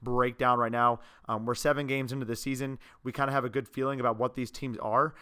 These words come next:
and I can give you a little bit better of an idea about what we can expect going forward. So that's all coming up on today's episode of the Locked On Hawkeyes podcast.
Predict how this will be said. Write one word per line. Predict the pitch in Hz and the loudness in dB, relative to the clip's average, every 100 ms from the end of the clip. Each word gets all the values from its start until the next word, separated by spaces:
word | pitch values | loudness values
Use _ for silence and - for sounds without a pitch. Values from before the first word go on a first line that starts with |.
| - - | -20 -6
and | 123 | -6
I | |
can | 127 | -4
give | 135 135 | -4 -2
you | |
a | 123 | -2
little | 127 | -2
bit | 131 - | -4 -4
better | 123 127 | -2 0
of | 123 | 0
an | 113 | -2
idea | 110 95 147 139 120 - - | -8 -4 0 0 0 -6 -10
about | - 123 | -4 0
what | 127 127 | 0 0
we | 127 | -4
can | 123 | -8
expect | 113 - 120 110 - _ - 110 | -8 -4 -2 -2 -10 _ -14 -4
going | 123 117 | -2 -4
forward. | - 120 110 | -4 -2 -2
So | - | -4
that's | 127 | -4
all | 127 139 | -2 -2
coming | - 139 135 | -4 -4 -2
up | 127 139 | -2 -4
on | 143 | -2
today's | 147 123 | 0 0
episode | 123 117 127 120 | 0 -2 -2 -2
of | - 127 | -2 -2
the | 123 | 0
Locked | 113 107 117 | 0 -2 -4
On | 107 | -6
Hawkeyes | 110 110 107 101 | -6 -6 -8 -8
podcast. | - 123 - 120 117 | -4 -4 -2 -4 -4